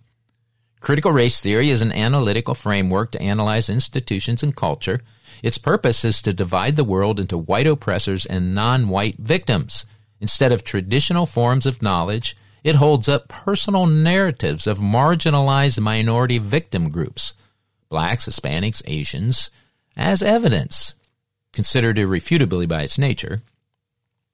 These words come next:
of the dishonesty of their mostly white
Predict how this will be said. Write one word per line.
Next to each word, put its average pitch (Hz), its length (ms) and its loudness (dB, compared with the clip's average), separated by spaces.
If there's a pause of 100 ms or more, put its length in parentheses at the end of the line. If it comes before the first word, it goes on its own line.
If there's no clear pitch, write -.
(220)
of 101 140 -2
the 120 80 2
dishonesty 104 840 0
of 87 140 -4
their 90 160 0
mostly 104 580 0
white 90 560 -2